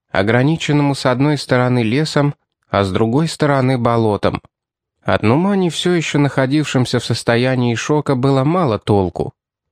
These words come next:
Космонавты, незнакомые с местностью, не осмеливались отходить от хатканцев,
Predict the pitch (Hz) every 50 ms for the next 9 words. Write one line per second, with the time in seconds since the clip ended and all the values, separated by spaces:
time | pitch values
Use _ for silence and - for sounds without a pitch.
0 | _ _ _ _ _ - 107 - - 110 107 107 110 110 110 107 - - 110 104
1 | 104 95 95 104 101 98 - - 107 101 101 98 95 95 - - 95 98 120 131
2 | 127 - 131 131 123 - - - 123 123 123 - _ _ _ _ _ _ _ 104
3 | 107 175 185 - - - 156 151 147 139 135 131 127 127 123 117 - 127 117 -
4 | - 123 120 117 120 117 - 120 113 - - - 113 - - - 120 110 107 107
5 | 101 - 107 - - -